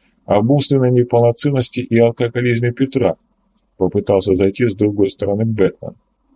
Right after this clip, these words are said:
Карамзин в тысяча семьсот девяносто седьмом году написал: «Обманутая Европа все это время судила об этом государе со слов его смертельных врагов или их подлых сторонников»,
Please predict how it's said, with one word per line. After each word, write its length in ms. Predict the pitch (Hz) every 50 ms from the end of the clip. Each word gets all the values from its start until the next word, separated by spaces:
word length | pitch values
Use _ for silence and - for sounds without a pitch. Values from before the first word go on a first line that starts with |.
| _ _ _ _ _ _ _ _ _ _ _ _ _ _ _ _ _ _ _ _ _ _ _ _
Карамзин 540 | - 90 92 104 107 113 117 143 170 160
в 100 | 127 -
тысяча 420 | - 101 98 - - 98 - - 98
семьсот 480 | - - 110 104 - - - 110 92
девяносто 500 | 92 98 101 104 104 104 98 - - 98
седьмом 420 | 95 - - 98 95 98 98 98 95
году 240 | 98 110 113 123 123
написал: 580 | 120 117 117 - 123 123 - - 95 85 - - _ _ _ _ _ _ _ _ _ _ _ _ _ _ _ _ _ _ _ _
«Обманутая 680 | - 90 90 90 98 113 117 113 110 - 113 110 104
Европа 540 | 104 107 104 104 120 135 139 127 107 98 95
все 300 | - - - - 127 123
это 240 | - 107 - 117
время 320 | 110 110 123 135 127 120 110
судила 460 | - - - 110 110 127 127 120 117
об 240 | 92 104 107 104 117
этом 260 | 117 117 117 113 110
государе 540 | 104 107 104 - 117 113 117 131 127 113 107
со 180 | - - 107
слов 360 | 104 - - 131 131 127 117 -
его 180 | 113 110 110
смертельных 680 | 107 - - 117 117 117 - _ - 127 120 117 113 113 -
врагов 460 | - 120 127 127 127 120 110 98 - - _ _ _ _ _ _ _ -
или 260 | 98 98 98 101 - _
их 220 | - 139 127 - -
подлых 440 | _ - 113 113 104 110 113 113 -
сторонников», 680 | - - 120 120 120 113 98 90 87 82 - - -